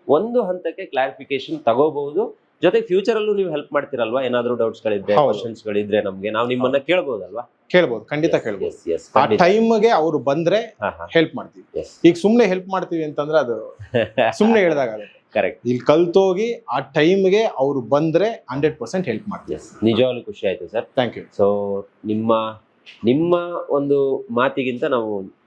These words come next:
Speaker 1: ಜನಗಳ ಮಾತು ಬೇಕು ಅಂತ ಇವತ್ತು ಇಲ್ಲಿಗೆ ಬಂದ್ವಿ.
Speaker 2: Yes.
Speaker 1: So ಕ್ಲಾಸ್ ಅಲ್ಲಿರುವ ಎಲ್ಲರನ್ನ ಮಾತಾಡ್ಸೋ ಪ್ರಯತ್ನವನ್ನು ಮಾಡಿದ್ವಿ.
Speaker 2: ವೆಲ್ತ್ ಕ್ರಿಯೇಷನ್ ಮಾಡ್ಬೇಕು ಅಂತಂದ್ರೆ ನೀವು ಇನ್ವೆಸ್ಟ್ ಮಾಡ್ಬೇಕು.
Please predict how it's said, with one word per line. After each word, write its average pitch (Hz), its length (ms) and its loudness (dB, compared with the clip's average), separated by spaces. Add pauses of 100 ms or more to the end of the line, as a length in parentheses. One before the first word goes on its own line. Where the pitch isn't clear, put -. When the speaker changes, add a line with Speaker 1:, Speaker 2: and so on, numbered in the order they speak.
Speaker 1:
ಜನಗಳ 135 340 2
ಮಾತು 135 320 -4
ಬೇಕು 123 340 -4
ಅಂತ 120 140 -6
ಇವತ್ತು 113 300 -2
ಇಲ್ಲಿಗೆ 107 220 -2
ಬಂದ್ವಿ. 104 360 0
Speaker 2:
Yes. - 420 -8
Speaker 1:
So 117 120 0
ಕ್ಲಾಸ್ 113 280 0
ಅಲ್ಲಿರುವ 135 280 0
ಎಲ್ಲರನ್ನ 170 640 0
ಮಾತಾಡ್ಸೋ 131 460 -8
ಪ್ರಯತ್ನವನ್ನು 107 460 -8
ಮಾಡಿದ್ವಿ. 90 340 -2
Speaker 2:
ವೆಲ್ತ್ 233 380 2
ಕ್ರಿಯೇಷನ್ 185 540 0
ಮಾಡ್ಬೇಕು 151 400 0
ಅಂತಂದ್ರೆ 135 640 -6 (100)
ನೀವು 170 220 4
ಇನ್ವೆಸ್ಟ್ 165 440 0
ಮಾಡ್ಬೇಕು. 110 460 -10